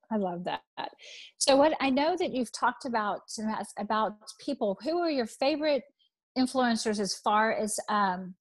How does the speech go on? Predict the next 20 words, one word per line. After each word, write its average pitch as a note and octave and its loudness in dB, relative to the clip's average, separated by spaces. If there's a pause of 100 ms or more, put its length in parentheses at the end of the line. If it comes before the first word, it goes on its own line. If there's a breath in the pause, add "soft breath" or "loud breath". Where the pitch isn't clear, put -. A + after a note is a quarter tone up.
(640 soft breath)
people C4+ 2
you B3 2
read A#3+ 4
on A3 2
network G#3+ -2 (200)
marketing? A3+ 0
I A3+ 0
know B3+ 4
you C4 2
had A3+ 0
men-, G#3+ 2 (100)
talked - -2
to A3 0
me G#3+ 4
before G3+ 4
about F#3+ 4
what G3+ 0
ass-, G#3+ -2
assets A#3+ 0
are, A#3+ 4